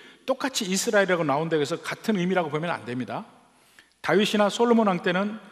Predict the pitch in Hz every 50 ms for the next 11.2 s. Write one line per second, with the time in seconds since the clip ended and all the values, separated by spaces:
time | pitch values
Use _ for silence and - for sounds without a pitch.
0 | - - - _ - - 240 240 247 240 220 208 196 175 151 143 123 127 135 156
1 | 156 107 95 98 - - - - - - _ _ _ - - 196 214 208 147 156
2 | 180 196 214 202 160 135 147 214 254 247 - - - - _ _ _ _ - -
3 | 160 180 208 214 202 202 180 202 196 180 135 104 95 98 - - _ _ _ _
4 | _ _ _ - 202 208 202 - - 165 185 - - 214 185 160 170 190 208 214
5 | 214 202 185 139 139 139 - - 165 151 139 135 156 208 233 - - - - -
6 | 156 156 160 147 131 165 175 170 123 104 104 98 - - - - - 160 - -
7 | 220 190 147 113 98 92 - - - _ _ _ _ _ _ _ _ _ _ _
8 | _ _ _ _ _ _ _ _ _ _ _ _ _ _ _ _ _ _ _ _
9 | _ _ _ _ _ _ _ _ _ - - 185 185 214 214 202 - 208 190 185
10 | 185 175 180 190 208 202 - - - 202 - - - 208 202 - 202 175 165 -
11 | 170 180 240